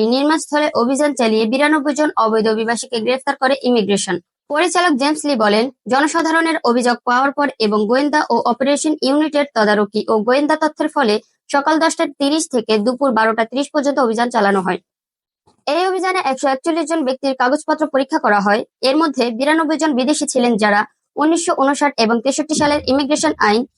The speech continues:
এবং উনিশশো তেষট্টি সালের ইমিগ্রেশন রেগুলেশন অধীনের অপরাধে তাদের গ্রেফতার করা হয়। গ্রেফতারকৃত বিরানব্বই জন বিদেশির মধ্যে ছেষট্টি জন বাংলাদেশি, বাকিরা নেপালি নয় জন, মিয়ানমার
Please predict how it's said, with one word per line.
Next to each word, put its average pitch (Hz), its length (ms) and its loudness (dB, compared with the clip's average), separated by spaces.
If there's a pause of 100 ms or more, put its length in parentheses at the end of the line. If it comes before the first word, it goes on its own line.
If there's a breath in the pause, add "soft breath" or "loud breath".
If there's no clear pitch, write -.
(160)
এবং 240 260 2
উনিশশো 330 340 -2
তেষট্টি 320 340 -4
সালের 320 280 0
ইমিগ্রেশন 277 480 0
রেগুলেশন 294 500 2 (100)
অধীনের 285 420 2
অপরাধে 208 420 2
তাদের 214 300 0
গ্রেফতার 214 340 -2
করা 190 180 0
হয়। 185 180 -6 (800)
গ্রেফতারকৃত 339 640 0 (120)
বিরানব্বই 320 480 2
জন 320 120 2
বিদেশির 294 400 0
মধ্যে 226 240 0
ছেষট্টি 330 460 -2
জন 320 180 0
বাংলাদেশি, 214 540 0 (420)
বাকিরা 262 440 0
নেপালি 294 400 0
নয় 240 220 2
জন, 220 160 0 (200)
মিয়ানমার 294 420 0